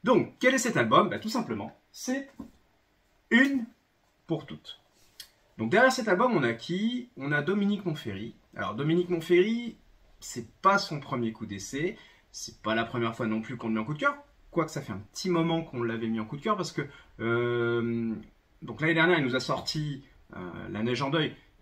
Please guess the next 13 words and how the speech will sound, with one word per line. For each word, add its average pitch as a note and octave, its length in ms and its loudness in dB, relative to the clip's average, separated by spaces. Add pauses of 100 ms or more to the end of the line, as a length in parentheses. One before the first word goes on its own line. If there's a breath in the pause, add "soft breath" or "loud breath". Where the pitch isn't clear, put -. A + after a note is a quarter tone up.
(160)
qui - 60 -20
était - 100 -20
passé A2 220 -8
à - 20 -8
ça C#3 220 -4
de - 40 -16
passer B2+ 200 -6
en A2+ 40 -10
coup A#2+ 100 -14
de - 40 -14
cœur. D3 300 0
Malheureusement, B2 800 0
euh, G2 340 -6